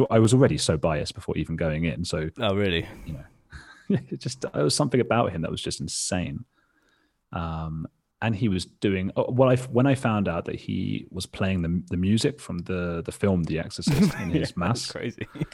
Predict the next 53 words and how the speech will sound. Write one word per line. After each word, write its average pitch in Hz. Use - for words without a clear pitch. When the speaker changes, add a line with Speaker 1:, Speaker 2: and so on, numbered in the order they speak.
Speaker 2:
<laughs> -
Speaker 1:
that's 95
when 90
I 85
was 80
like, 80
uh, 76
"Yeah, 73
this -
is, -
I've -
got -
to -
look -
into 78
this -
guy." -
So -
I 90
started, 85
like, 71
emailing 80
the 71
B -
B -
C 156
and 107
saying, 85
"Look, -
here's 87
the 87
stuff 87
I 78
did 80
for -
H -
B 82
O," 123
which 107
was 78
a 80
bit 67
of 76
an 76
exaggeration 80
'cause 98
I'd 80
done 78
it -
for -
Fusion 82
and 78
then 82